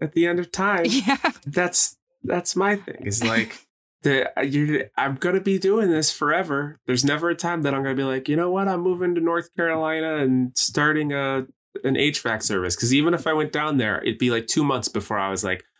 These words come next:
Speaker 1: "Okay, so I bought a camera and,"
Speaker 2: Mm-hmm.
Speaker 1: <laughs> you know, I
Speaker 2: Yeah.
Speaker 1: can't stop. It's impulsive.
Speaker 2: Yeah,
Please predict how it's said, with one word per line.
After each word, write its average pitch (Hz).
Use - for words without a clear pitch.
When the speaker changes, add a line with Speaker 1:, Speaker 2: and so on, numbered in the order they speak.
Speaker 1:
"Okay, 101
so 98
I 92
bought 95
a 151
camera 90
and," 95
Speaker 2:
Mm-hmm. -
Speaker 1:
<laughs> -
you 127
know, 135
I 139
Speaker 2:
Yeah. 202
Speaker 1:
can't 151
stop. 180
It's 101
impulsive. 143
Speaker 2:
Yeah, 269